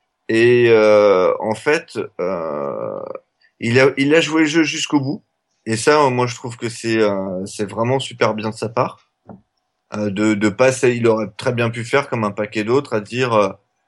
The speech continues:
ouais, euh, je me casse, euh, différent artistique, et cetera.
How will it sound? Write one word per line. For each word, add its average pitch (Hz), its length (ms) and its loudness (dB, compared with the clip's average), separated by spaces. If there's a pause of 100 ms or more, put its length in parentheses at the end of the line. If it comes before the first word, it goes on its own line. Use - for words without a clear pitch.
(160)
ouais, 120 260 6
euh, 120 220 6
je 107 120 -8
me 101 120 -4
casse, 123 520 0
euh, 104 120 -4
différent 107 420 -2
artistique, 107 500 -8
et 104 80 -12
cetera. 110 440 -6